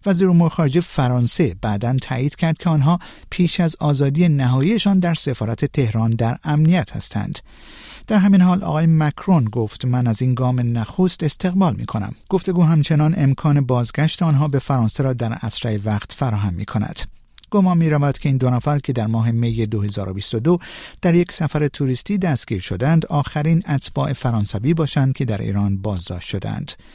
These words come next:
طبق گزارش رسانه‌های دولتی ایران،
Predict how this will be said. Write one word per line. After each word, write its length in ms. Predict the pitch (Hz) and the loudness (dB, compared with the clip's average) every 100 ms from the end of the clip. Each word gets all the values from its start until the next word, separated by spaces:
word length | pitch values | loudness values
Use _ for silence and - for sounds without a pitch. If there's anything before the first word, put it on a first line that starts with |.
| - - | -20 -8
طبق 360 | - 135 - 135 | -4 -2 0 0
گزارش 440 | 131 120 131 143 | 0 0 0 0
رسانه‌های 520 | 139 127 - 127 131 | 0 0 0 2 2
دولتی 400 | 127 120 113 - | 2 0 -2 0
ایران، 320 | 131 131 160 | 0 2 2